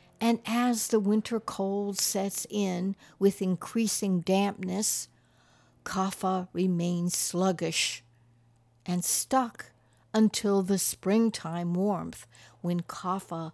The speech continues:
liquefies, and then we see evidence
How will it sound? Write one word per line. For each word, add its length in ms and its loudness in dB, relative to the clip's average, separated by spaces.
liquefies, 1300 0
and 260 6
then 360 4
we 180 2
see 460 -4
evidence 720 -4